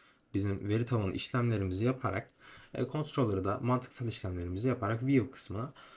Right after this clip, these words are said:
bu verileri gönderebiliyoruz. E, full stack bu uygulamada Laravel E, Model View Controller yapısı bu şekilde çalışıyor.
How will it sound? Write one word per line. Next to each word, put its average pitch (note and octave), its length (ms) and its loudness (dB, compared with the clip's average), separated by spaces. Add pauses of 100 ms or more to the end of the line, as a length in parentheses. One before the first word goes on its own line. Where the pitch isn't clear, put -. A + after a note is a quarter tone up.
(120)
bu D3 120 4
verileri A#2 360 4
gönderebiliyoruz. C3 840 4 (760)
E, F#2+ 180 2
full C3 180 4
stack - 380 0
bu G#2+ 40 2
uygulamada G2 680 2
Laravel A#2 400 4 (360)
E, F#2+ 200 -4
Model A#2 440 2
View A#2+ 240 4
Controller A2+ 380 2
yapısı A#2 340 -4
bu D3 60 -2
şekilde F2+ 380 -2
çalışıyor. - 460 -4